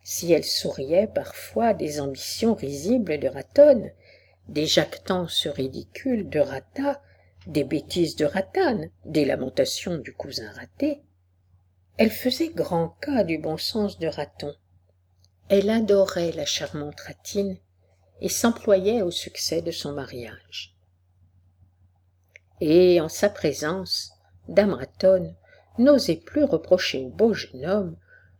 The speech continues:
de ne pas même être prince. On fit donc bon accueil à la fée, sans lui ménager les remerciements pour tout ce qu'elle avait fait et ferait encore. «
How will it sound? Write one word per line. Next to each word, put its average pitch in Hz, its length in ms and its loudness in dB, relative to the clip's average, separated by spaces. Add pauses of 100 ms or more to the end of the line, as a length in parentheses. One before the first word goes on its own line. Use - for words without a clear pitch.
de 202 260 6
ne 196 160 2
pas 139 340 -8
même 165 340 -2
être - 280 -10
prince. - 920 -10 (1500)
On 185 80 0
fit 170 180 -8
donc 202 420 -2
bon 143 260 0
accueil 190 440 0
à 135 60 2
la 117 120 -4
fée, 147 580 -6 (220)
sans 202 440 2
lui 151 220 -2
ménager 147 580 2
les 156 80 -2
remerciements 135 1080 -6
pour - 320 -14
tout 277 160 4
ce - 180 -8
qu'elle 135 240 -6
avait 180 220 2
fait - 460 -2
et - 40 -18
ferait - 440 -8
encore. « - 720 -6